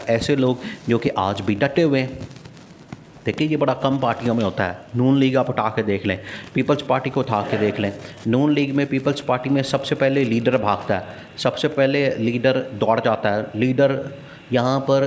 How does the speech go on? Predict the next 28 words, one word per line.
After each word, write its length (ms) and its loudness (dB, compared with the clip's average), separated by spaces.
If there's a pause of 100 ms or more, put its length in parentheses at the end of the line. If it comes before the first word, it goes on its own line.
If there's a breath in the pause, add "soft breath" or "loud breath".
(100)
एक 240 2
मिनट 340 2
के 60 2
लिए 220 4
रुकने 260 2
को 120 -2
तैयार 360 0
नहीं 100 0
होता। 260 0
लेकिन 260 0 (540 loud breath)
पीटीआई 360 2
में, 300 0 (300 loud breath)
पीटीआई 440 2
में 220 2
इन्होंने 320 4
नीचे 340 2
से 340 2
जो, 180 0 (640 loud breath)
नीचे 260 0
से 160 -2 (180)
एक 260 -2 (160)
second, 440 0 (120)
third 240 2
tier 260 4
की 460 -2
जो 180 2
leadership 540 0
है 160 0